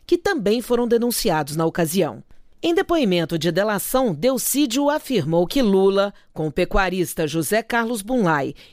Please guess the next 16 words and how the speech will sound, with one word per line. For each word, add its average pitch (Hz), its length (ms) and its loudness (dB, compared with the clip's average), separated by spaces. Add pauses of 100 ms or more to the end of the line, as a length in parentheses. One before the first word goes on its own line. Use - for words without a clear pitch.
e 226 100 2
o 269 60 2
banqueiro 220 580 0
André 160 280 0
Esteves, 220 680 0 (300)
atuaram 180 800 0
com 185 180 -4
o 190 40 0
interesse 190 600 2
de 170 200 -2
esconder 262 680 0
fatos 185 680 -2
ilícitos 220 800 0 (220)
que 320 100 2
os 262 120 2
envolviam. 160 720 0